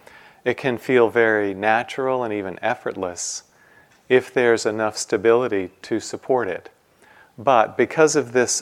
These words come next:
openness, sometimes it's easy for the thoughts to, uh,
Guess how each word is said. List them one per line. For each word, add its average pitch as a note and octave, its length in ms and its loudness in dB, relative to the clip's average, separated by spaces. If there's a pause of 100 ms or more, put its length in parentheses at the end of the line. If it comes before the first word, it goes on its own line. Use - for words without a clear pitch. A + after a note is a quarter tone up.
openness, B2+ 880 0 (400)
sometimes C#3 540 0
it's A#2 260 0
easy B2+ 380 -2
for A2+ 400 0
the G#2 180 0
thoughts B2+ 720 -2
to, G#2+ 560 -2 (720)
uh, G#2+ 460 0